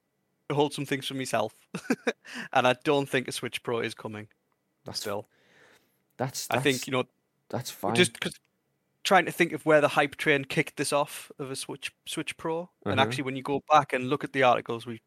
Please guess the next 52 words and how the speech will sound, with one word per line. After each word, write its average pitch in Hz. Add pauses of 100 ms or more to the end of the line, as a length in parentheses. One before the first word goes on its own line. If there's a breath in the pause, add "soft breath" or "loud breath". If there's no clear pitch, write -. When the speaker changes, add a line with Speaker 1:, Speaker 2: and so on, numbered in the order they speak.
Speaker 1:
we 127
s-, - (440)
we, 120
um, 117
read 131
from, 117
so -
there 117
was, 113
like, 110
the -
Forbes 123
article 120
or 120
the 117
Bloomberg 127
article, 127 (380 loud breath)
where 120
actually 123
had 131
the -
technical -
details 127
of, 113 (760 soft breath)
of 113
what 127
they 120
were 117
kind 120
of -
doing 127
on 123
the 127
assembly 143
line. 156
Speaker 2:
Yeah, 92
yeah. 95 (800)
Speaker 1:
And 139
it 135
matches 139
perfectly 131
what 123
the 123
oled 120
is. 127 (640 soft breath)
You 135
know 123
what 127
I 127
mean? 120
So 127
Speaker 2:
Yeah. 113